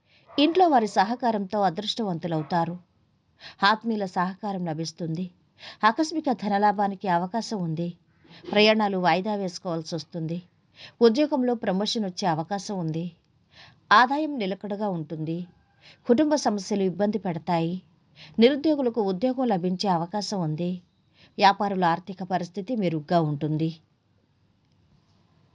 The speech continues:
ఇక ఈరోజు వీరి ఆరోగ్యం అయితే బాగుంది.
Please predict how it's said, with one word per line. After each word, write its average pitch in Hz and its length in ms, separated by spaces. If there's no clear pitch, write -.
ఇక 233 160
ఈరోజు 359 380
వీరి 285 260
ఆరోగ్యం 220 460
అయితే 196 240
బాగుంది. 160 560